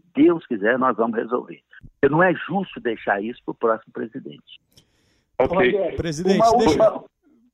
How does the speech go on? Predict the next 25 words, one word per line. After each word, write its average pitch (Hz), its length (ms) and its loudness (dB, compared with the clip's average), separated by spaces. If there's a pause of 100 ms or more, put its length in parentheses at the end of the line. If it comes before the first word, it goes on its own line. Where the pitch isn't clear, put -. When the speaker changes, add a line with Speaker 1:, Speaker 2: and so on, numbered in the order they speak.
(580)
Speaker 4:
Vai 131 160 -6
você, 202 320 -4
Guilherme, 135 300 -6
depois 151 260 -4
eu 151 80 -4
encerro. 107 320 -8 (720)
Speaker 3:
É, 180 200 4
não, 196 180 4
é 185 180 4
bem 214 140 2
rapidinho. 170 500 0
É 165 120 4
só 233 160 4
porque, 226 320 0
é, 165 380 4
o 151 60 -6
presidente 160 460 -6
falou 156 180 2
novamente 147 460 2
sobre 147 180 -10
as 143 60 -14
eleições 160 560 -2
e 175 120 -4
havia 170 480 4
uma, 185 540 4